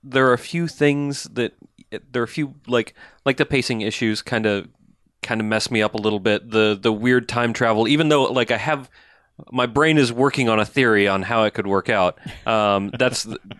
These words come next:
Speaker 1: there's the problem, is that they give, they give you just enough for you to, uh, for you to whiff on suspension of disbelief on that. Like,
Speaker 2: Mm-hmm.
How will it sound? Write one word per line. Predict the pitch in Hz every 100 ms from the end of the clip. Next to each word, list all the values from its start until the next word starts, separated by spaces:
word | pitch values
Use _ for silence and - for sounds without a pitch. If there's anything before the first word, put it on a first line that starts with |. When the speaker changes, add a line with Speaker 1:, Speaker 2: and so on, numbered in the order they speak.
| - - - - -
Speaker 1:
there's | 135 135 131
the | 120
problem, | 131 127 110
is | 101 107
that | 110 117
they | 110
give, | 104 113 101 - _ - - - _ _ _ _
they | 120 117
give | 120 110
you | 110
just | 92 113 -
enough | 104 104 95 -
for | - - 98
you | 92 98
to, | - 95 90 87 85 - _ _ _ _ _ _ _ _ _ _ _ _ _ _ 80 -
uh, | 82 55
for | - -
you | 104
to | 98
whiff | 87 101 -
on | 90 85 85 -
suspension | - - 95 - 92
of | 80
disbelief | 87 90 85 82
on | 80 76
that. | 71 -
Like, | 98 92
Speaker 2:
Mm-hmm. | 113